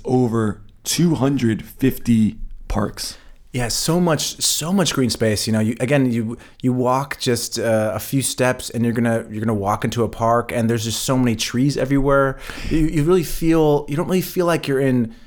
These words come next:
Speaker 2: your downtown of a major city like in
Speaker 1: Right.
Speaker 2: L A or New York, you know?
Speaker 1: And, and we're not talking just, like, you know, small little parks. Some of these parks are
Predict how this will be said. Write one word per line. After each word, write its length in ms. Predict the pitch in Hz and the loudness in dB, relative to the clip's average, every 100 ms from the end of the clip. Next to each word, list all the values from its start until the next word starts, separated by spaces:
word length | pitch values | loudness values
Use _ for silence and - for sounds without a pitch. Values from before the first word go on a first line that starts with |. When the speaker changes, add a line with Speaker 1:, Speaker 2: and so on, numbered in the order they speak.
| - - | -20 -6
Speaker 2:
your 120 | 120 | -4
downtown 840 | 101 135 113 120 113 127 117 117 117 | -2 0 0 2 0 0 0 0 0
of 100 | 120 | 0
a 60 | 113 | 2
major 320 | 123 113 110 | 2 0 -2
city 340 | - 110 107 | -2 0 0
like 220 | 104 104 117 | 0 0 2
in 60 | |
Speaker 1:
Right. 80 | 123 | 4
Speaker 2:
L 180 | 117 117 | 4 4
A 140 | 113 | 2
or 100 | 107 | 2
New 80 | 107 110 | 2 2
York, 400 | 110 101 90 95 | 2 0 -2 -8
you 40 | |
know? 200 | 92 95 - - - | -8 -8 -12 -18 -6
Speaker 1:
And, 120 | 139 151 | -4 -2
and 120 | 143 | 0
we're 100 | 151 | 2
not 160 | 165 - | 2 2
talking 360 | 127 120 123 | 0 2 2
just, 240 | 117 117 120 | 2 0 0
like, 280 | 107 101 - | -2 -2 -2
you 40 | |
know, 80 | 110 | 0
small 320 | 98 - 127 113 | 0 0 2 2
little 160 | 110 | 0
parks. 240 | 104 110 - | 0 -2 -2
Some 120 | 147 | 0
of 20 | |
these 100 | 135 | 0
parks 320 | - 120 117 | 0 0 0
are 220 | 110 107 | 0 -2